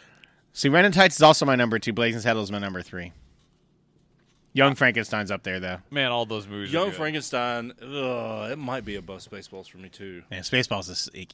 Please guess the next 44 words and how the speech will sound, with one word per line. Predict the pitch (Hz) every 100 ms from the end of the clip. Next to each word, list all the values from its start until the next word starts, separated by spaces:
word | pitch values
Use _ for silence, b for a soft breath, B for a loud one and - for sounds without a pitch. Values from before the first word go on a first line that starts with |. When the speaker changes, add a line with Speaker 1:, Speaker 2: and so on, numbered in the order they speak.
| -
Speaker 2:
Men | 107
in | 185
Speaker 1:
easily |
Speaker 2:
Tights | 165
Speaker 1:
my | 151
Speaker 2:
is | -
Speaker 1:
number | 65
Speaker 2:
probably | 113 98
Speaker 1:
one. | -
Speaker 2:
my |
number | 76 73
one, | 65
though. | 65 65 - _
I | 135
adore | 113 85
that | 71 50 55
movie. | 60
Speaker 3:
God, | 76 -
Blazing | 95 - -
Saddles | 92 90 -
is | -
so | - -
Speaker 1:
Yogurt. | 294 349 294 156
Speaker 3:
good. | -
Speaker 2:
Blazing | 139 147
Saddles. | 123 98 95 90 98 - _ _
Speaker 1:
I | 202
hate | 202 - 226 311 208
Speaker 2:
It's | 175
a | 294
Speaker 1:
yogurt. | 339 311 156 - -
<laughs> | 359 - - 523 - - - - - - - - _ - - - - -
Even | 330 247
with | 214
strawberries. | - - 349 339 233 160 156 - - - - b b b _
Speaker 2:
Let's | - -
talk | 226
about | 202 190
H | 180 165
B | 175
O | 190
to | 185 160
the | 135
max. | 131 160 165 - - -